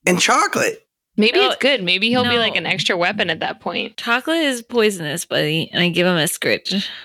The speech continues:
Speaker 1: No, chocolate's cho-, Wendy ate chocolate.
Speaker 3: Yeah, Wendy isn't allergic to chocolate, but you are.
Speaker 1: Uh,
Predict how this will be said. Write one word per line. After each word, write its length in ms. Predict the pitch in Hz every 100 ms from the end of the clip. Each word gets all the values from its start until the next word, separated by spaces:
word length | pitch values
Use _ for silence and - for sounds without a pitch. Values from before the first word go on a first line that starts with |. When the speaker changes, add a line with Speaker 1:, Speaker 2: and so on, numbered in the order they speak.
| -
Speaker 1:
No, 100 | 165
chocolate's 540 | - 190 202 180 - - _ -
cho-, 180 | - -
Wendy 420 | - 233 330 269 190
ate 200 | 160 -
chocolate. 480 | 160 170 - - - _ _ _
Speaker 3:
Yeah, 200 | 220 196
Wendy 520 | 180 202 220 240 262
isn't 320 | 269 269 277
allergic 520 | 277 262 269 277 285
to 100 | -
chocolate, 720 | 285 - - - - 208 185 185
but 160 | -
you 480 | - 196 190 202 208 -
are. 580 | 185 180 - - - - _ _ _ _ _ _ _
Speaker 1:
Uh, 640 | - 95 98 92 92 87